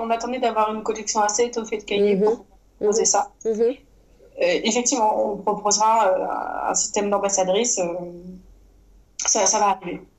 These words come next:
Speaker 2: D'accord, c'est dans les projets, super.
Speaker 1: <laughs>
Speaker 2: Euh, dis-moi comment tu vois l'évolution de ton entreprise d'ici, euh, cinq ans.
Speaker 1: Alors,
Speaker 2: Voilà.
Speaker 1: on voudrait d'abord, euh, développer l'offre. Là, on propose donc des cahiers d'activité quatre six ans, des carnets de concentration.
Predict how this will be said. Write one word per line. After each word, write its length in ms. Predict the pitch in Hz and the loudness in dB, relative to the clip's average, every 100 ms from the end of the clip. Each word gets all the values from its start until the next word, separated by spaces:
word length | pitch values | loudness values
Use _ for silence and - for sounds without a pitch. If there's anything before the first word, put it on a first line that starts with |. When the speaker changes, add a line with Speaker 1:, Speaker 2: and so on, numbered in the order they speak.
| - - | -6 -2
Speaker 2:
D'accord, 320 | 180 170 147 - | 0 0 -2 -4
c'est 220 | - - | -6 -2
dans 80 | 185 | 0
les 120 | 180 | -2
projets, 260 | 170 156 156 | 0 -2 -2
super. 420 | - 196 185 160 - | -2 -2 -2 -4 -6
Speaker 1:
<laughs> 360 | - - - - | -10 -10 -10 -4
Speaker 2:
Euh, 680 | - 208 214 214 208 208 214 196 | 2 4 4 6 6 4 2 0
dis-moi 320 | 226 254 294 | 2 4 2
comment 180 | 269 233 | 2 0
tu 120 | - | 0
vois 120 | 214 214 | 0 2
l'évolution 420 | 202 208 190 226 | 2 0 0 -4
de 60 | |
ton 140 | 214 180 | 0 0
entreprise 460 | 175 185 214 196 175 | 2 0 0 0 -2
d'ici, 480 | 170 - - 185 | -8 -10 -4 2
euh, 220 | 160 151 151 | 2 2 -2
cinq 300 | - 147 143 | -4 -6 -6
ans. 100 | 139 - _ _ _ _ _ _ _ - 240 | -10 -14 _ _ _ _ _ _ _ -2 2
Speaker 1:
Alors, 240 | 262 180 | 2 4
Speaker 2:
Voilà. 580 | 175 160 220 220 220 214 | 2 2 2 0 -2 -4
Speaker 1:
on 120 | 208 208 | -6 -2
voudrait 280 | 247 247 240 | 0 2 2
d'abord, 360 | 254 294 302 226 | 2 2 2 0
euh, 140 | 196 190 202 | -2 -4 -4
développer 440 | 269 277 277 247 | 0 0 0 0
l'offre. 340 | 226 247 - | 0 -2 -2
Là, 140 | 233 220 208 | 0 2 0
on 100 | 202 | -6
propose 300 | - 233 226 | -6 -2 -2
donc 140 | 220 | -2
des 80 | 220 | -2
cahiers 160 | 208 220 | -2 -2
d'activité 580 | 220 - 220 - 220 214 | -2 -6 -8 -4 -2 -2
quatre 160 | 214 - | -2 0
six 220 | - 226 | 2 2
ans, 360 | 233 240 254 | 4 4 2
des 140 | 226 196 | 0 0
carnets 260 | 214 226 226 | 0 0 -4
de 40 | |
concentration. 580 | - 226 220 220 254 | -6 -6 -2 0 0